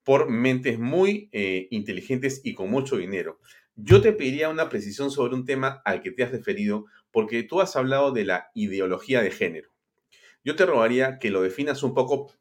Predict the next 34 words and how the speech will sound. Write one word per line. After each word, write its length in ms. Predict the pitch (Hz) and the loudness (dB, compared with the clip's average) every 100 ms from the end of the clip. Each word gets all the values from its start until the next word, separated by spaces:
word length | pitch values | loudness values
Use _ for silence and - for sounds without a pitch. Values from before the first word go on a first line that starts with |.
| _ | _
porque 320 | 113 107 - | -2 0 -2
en 100 | 104 | -2
el 160 | 104 95 | -2 -2
Perú, 440 | 110 110 160 247 _ _ _ _ _ - - | -2 0 0 -2 _ _ _ _ _ -14 -2
la 120 | 120 | 0
izquierda 320 | 110 - 165 | 0 2 4
dice 280 | 156 151 160 | 4 2 -2
que 60 | 113 | -2
aquí 180 | - 151 | -2 -4
no 180 | 151 | 2
hay 120 | 202 127 | 4 4
ideología 360 | 95 87 107 | 2 -2 -2
de 80 | 92 | -4
género, 480 | - 107 85 - - _ _ _ - | -2 -2 -4 -10 -16 _ _ _ -6
aquí 260 | 107 104 143 | -2 0 2
hay 220 | 143 143 - _ _ _ | 2 0 -10 _ _ _
enfoque 540 | - 90 85 - 127 92 | -6 -6 0 4 4 4
de 80 | 80 | -2
género, 380 | - 65 - _ _ _ _ _ _ _ _ _ | -6 -10 -14 _ _ _ _ _ _ _ _ _
que 120 | 147 | -2
es 140 | 147 | -2
un 200 | - 156 | -4 -2
eufemismo 580 | 147 113 104 113 107 87 | 0 2 2 0 -2 -4
en 140 | 85 85 | -6 -2
realidad, 400 | 90 87 87 80 | -2 0 -4 -4
¿no 80 | |
es 60 | 87 | -6
cierto? 280 | 170 170 123 | -4 0 -2
Porque 200 | - 92 | -2 -8
al 60 | |
final 220 | 101 107 120 | -4 -2 -2
de 100 | 110 | -2
cuentas, 480 | 117 110 110 - _ _ _ _ _ _ | -2 0 -2 -2 _ _ _ _ _ _
ellos 640 | 117 117 120 117 113 - | -4 -2 0 0 0 -6